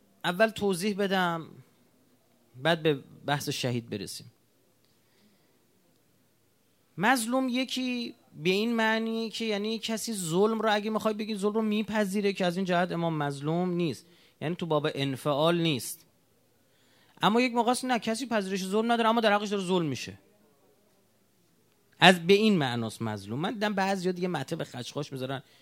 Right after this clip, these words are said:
یه مش ملا نقطی، ملا نقطی هم درسته، اینا باز برای هم ملا نقطی ها می‌گیم، لغتی نیستش، نقطیه. یعنی اینا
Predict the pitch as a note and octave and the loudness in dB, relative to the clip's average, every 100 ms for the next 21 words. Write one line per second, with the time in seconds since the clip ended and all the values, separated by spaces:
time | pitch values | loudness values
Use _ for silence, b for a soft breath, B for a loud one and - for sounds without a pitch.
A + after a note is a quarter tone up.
0 | b b - D#3+ C3 B2+ B2 B2 B2 A2 | b b -10 -8 -4 -2 0 0 0 0
1 | A#2 - D3 D#3 - b b b - D3+ | -2 -2 -4 -4 -10 b b b -6 -4
2 | D3 D#3+ D3+ D3 C#3+ D3+ C#3+ D3 D3+ E3+ | 2 0 0 -2 0 2 4 4 2 0
3 | D#3 C3 B2 A#2 C3 D3 D3+ C#3 C3+ C#3+ | 0 0 -4 -4 -6 -4 -2 -2 -2 -2
4 | C#3+ B2 B2 A2+ A#2 - A#2+ A2 F#2+ F#2 | 0 0 -2 0 -2 -2 -4 -4 -8 -12
5 | b b b _ A#2 C3+ C3 C#3 C3+ E3 | b b b _ 0 2 4 4 2 0
6 | E3+ C#3+ - G#2 - G#2 A#2 C3 B2 B2+ | 0 -2 -6 -12 -12 -10 -6 -4 -2 -2
7 | - D3 B2 C#3 D3+ D3+ | -2 -4 -4 -4 -4 -6